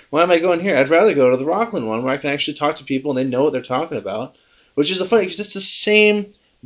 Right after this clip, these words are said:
beer, it's the same company, it's just a completely different world, I guess, in Folsom.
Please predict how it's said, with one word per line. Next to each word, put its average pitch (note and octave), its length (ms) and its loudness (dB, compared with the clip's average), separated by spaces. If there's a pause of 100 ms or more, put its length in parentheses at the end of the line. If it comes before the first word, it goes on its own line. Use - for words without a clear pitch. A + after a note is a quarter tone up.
(120)
beer, F#3+ 280 4
it's B2 140 -4
the D3 80 -6
same F3 380 -2
company, F#3 440 -2
it's G#2+ 120 0
just - 160 -4
a A#2+ 80 2
completely D3+ 760 -2
different B2 420 -4
world, D#3+ 280 -2
I A2+ 60 0
guess, G2 260 -10
in A2+ 60 -20
Folsom. G2+ 480 -8